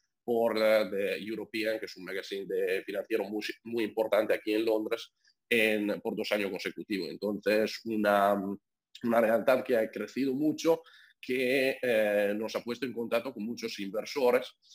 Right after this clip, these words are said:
que hemos desarrollado también con una sociedad de distribución que se llama Oveno Trade, que se dedica básicamente a vender los vinos que están listos para ser consumidos. Entonces, la cosa que vamos a hacer, vamos a, a enviar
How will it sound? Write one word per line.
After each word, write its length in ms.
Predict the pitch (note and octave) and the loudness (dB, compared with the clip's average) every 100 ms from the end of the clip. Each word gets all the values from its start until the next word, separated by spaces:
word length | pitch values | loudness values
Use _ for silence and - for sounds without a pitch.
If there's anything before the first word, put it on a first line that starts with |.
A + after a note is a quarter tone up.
| _ - | _ -2
que 80 | |
hemos 220 | C3 C3 - | 0 0 -2
desarrollado 720 | A#2+ B2+ B2 C3 C3 C#3 D3+ | 0 2 4 4 4 2 0
también 600 | C3+ A#2+ A2+ B2 B2+ C3+ | 0 -2 -2 -2 -2 -6
con 340 | G#2+ A2+ A#2+ B2 A#2 | -4 -2 -2 -2 -4
una 220 | A#2+ A#2 | -4 -8
sociedad 480 | - A2 - A2+ A2 | -8 -8 -2 2 2
de 120 | G#2+ | 0
distribución 680 | G2+ G#2+ A2 A2 G#2 A#2 B2+ | -8 -14 -14 -12 -6 -4 -4
que 80 | G#2+ | -6
se 140 | - F#2+ | -8 -6
llama 200 | G2 F#2+ | -2 -2
Oveno 280 | G2 G#2 G2+ | -4 -8 -4
Trade, 380 | A2+ A2 B2+ - _ _ _ | 0 0 -2 -10 _ _ _
que 120 | C3+ | -6
se 140 | - | -2
dedica 360 | D#3 D3+ C#3+ - | 0 0 -2 0
básicamente 580 | D#3 B2 G#2 A2+ C3+ C#3 | 0 0 -2 -4 -2 0
a 40 | |
vender 320 | A2+ A2+ B2+ | 0 2 0
los 180 | A2+ A2 | 0 -4
vinos 300 | A2+ B2 C3 | -6 -4 -6
que 80 | G2+ | -8
están 260 | - A2 F#2+ | -4 -4 -4
listos 260 | - - | -10 -8
para 180 | G2+ F#2+ | -2 -2
ser 160 | - G2 | -2 -6
consumidos. 460 | F#2 F#2+ - A#2+ C#2+ | -6 -12 -4 -4 -4
Entonces, 340 | - F#2+ G2 G2 | -8 -8 -6 -6
la 120 | F#2+ - | -8 -6
cosa 200 | G2+ - | -4 -2
que 80 | - | 0
vamos 280 | F#2+ G#2 G2+ | -2 -2 -4
a 60 | |
hacer, 260 | A2+ F2+ A2+ | -2 -2 -2
vamos 260 | F#2+ G2+ - | -4 -4 -4
a, 40 | D2 | -4
a 460 | - G#2 F2+ F#2 - _ _ - | -2 0 0 0 -4 _ _ -8
enviar 500 | B2 A2 A2+ A#2 | -4 -2 2 4